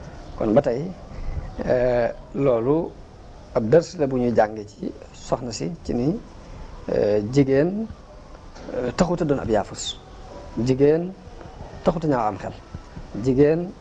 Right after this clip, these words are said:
am na rôle bu mu war a suyee ci biir société bi muy dund. Loolu, euh, jullit bi mën na koo jànge ci Soxna Xadija,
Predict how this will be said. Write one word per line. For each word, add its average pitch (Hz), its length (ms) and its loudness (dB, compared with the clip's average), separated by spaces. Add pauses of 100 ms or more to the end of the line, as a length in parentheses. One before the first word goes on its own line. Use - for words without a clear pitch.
(200)
am 131 100 2 (120)
na 139 240 4
rôle 127 220 2
bu 110 160 -2
mu 117 140 0
war 110 120 2
a 113 180 -2 (360)
suyee 107 380 0
ci 151 120 -2
biir 127 200 2 (440)
société - 540 -4
bi 95 100 0
muy 117 120 4
dund. 87 200 0 (800)
Loolu, 98 340 2 (540)
euh, 110 120 2 (120)
jullit 151 200 6
bi 113 140 0
mën 147 140 6
na 151 100 2
koo 120 140 -4
jànge 110 220 0
ci 135 80 -8
Soxna 117 220 -2
Xadija, 113 500 0